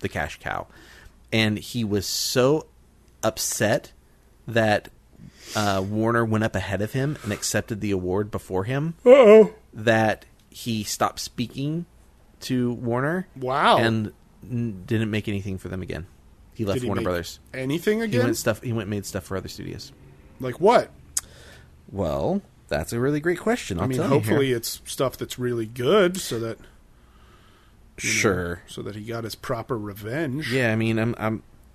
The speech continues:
Speaker 1: you know, looking at stuff here. Um, True Grit.
Speaker 2: Oh, all right.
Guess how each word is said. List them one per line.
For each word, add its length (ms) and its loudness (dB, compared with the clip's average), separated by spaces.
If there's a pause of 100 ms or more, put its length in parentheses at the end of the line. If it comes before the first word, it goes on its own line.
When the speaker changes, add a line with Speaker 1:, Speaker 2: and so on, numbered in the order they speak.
(120)
Speaker 1:
you 120 -2
know, 140 0
looking 240 -4
at 60 -6
stuff 300 -2
here. 440 0
Um, 640 -2 (420)
True 280 -4
Grit. 420 0 (380)
Speaker 2:
Oh, 160 8
all 180 6
right. 260 -2